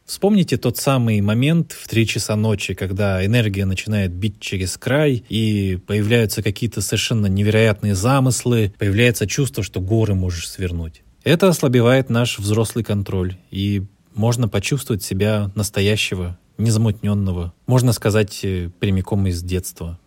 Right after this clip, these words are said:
Я хочу ещё раз подчеркнуть, что мы сейчас говорим именно о созидании, потому что сам термин "внутренний ребёнок", э, его уже успели дискредитировать всякие доморощенные психологи.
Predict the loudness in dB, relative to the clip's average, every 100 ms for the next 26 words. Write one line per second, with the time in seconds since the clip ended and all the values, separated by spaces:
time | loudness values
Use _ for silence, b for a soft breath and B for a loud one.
0 | _ _ 4 4 4 4 2 4 4 2
1 | 0 -4 -4 -4 -2 0 0 -2 0 2
2 | 4 4 2 0 0 0 2 2 2 4
3 | 2 0 0 0 2 2 2 0 -2 -4
4 | -2 -2 0 2 2 0 -6 -12 _ _
5 | -14 -6 -2 -2 -2 0 0 0 -4 _
6 | -6 0 2 0 0 0 2 0 0 0
7 | -2 0 -2 0 0 2 2 0 -4 _
8 | -10 -4 -2 -2 -2 0 2 2 2 0
9 | 0 -2 -2 0 -2 -2 -6 -4 -4 -4
10 | 0 2 2 0 -4 -14 -14 -4 -4 -4
11 | -6 -4 0 0 0 -2 -2 -2 -4 -8
12 | -4 -2 -2 -4 -12